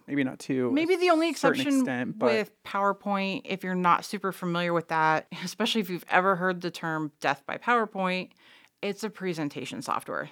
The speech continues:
Speaker 2: So you can build different, um, slides. Sorry, the word eluded me.
Speaker 1: <laughs>
Speaker 2: Apparently, I, I really like the word elude today. I'm not sure
Speaker 1: Hey, it's
Speaker 2: why.
Speaker 1: fine.
Speaker 2: Um, but you can put your presentations together on slides. You can put in fun effects like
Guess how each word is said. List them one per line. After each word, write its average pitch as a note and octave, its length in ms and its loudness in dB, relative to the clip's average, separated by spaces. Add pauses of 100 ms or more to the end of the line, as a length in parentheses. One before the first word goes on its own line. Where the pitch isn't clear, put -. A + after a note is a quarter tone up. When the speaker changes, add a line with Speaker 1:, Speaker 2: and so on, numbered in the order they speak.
Speaker 2:
So F3 260 0
you E3+ 220 -4
can E3+ 300 -2
build E3 640 -2
different, E3 580 -4
um, C#3 480 2 (480)
slides. A3 580 4 (260)
Sorry, G3 400 -4 (260)
the G3+ 80 -2
word D#3 200 -4
eluded F3 380 -6
me. F#3 160 -10 (140)
Speaker 1:
<laughs> - 140 -12
Speaker 2:
Apparently, G#4+ 440 -2
I, B3 240 6 (220)
I F#3+ 120 -2
really F#3+ 320 -4
like G3+ 220 -8
the F#3+ 80 -8
word F#3+ 200 -6
elude F3 280 -6
today. C#3 240 -10
I'm C3 100 -8
not D3+ 180 -10
sure - 380 -6
Speaker 1:
Hey, G#3 60 -8
it's F#3+ 80 -8
Speaker 2:
why. D3+ 180 -6
Speaker 1:
fine. A3 360 -4 (500)
Speaker 2:
Um, F#3 420 4
but G3 240 0
you G#3 500 0
can G#3 160 -4
put A3+ 200 -4
your G#3 220 0
presentations G#3 760 -6
together F3 400 -2
on D3+ 300 -2
slides. A#3+ 800 2
You F#3 360 -6
can F3+ 240 -6
put F3 180 -8
in E3+ 140 -4
fun D#3+ 320 -4
effects A3 560 -4
like - 180 -14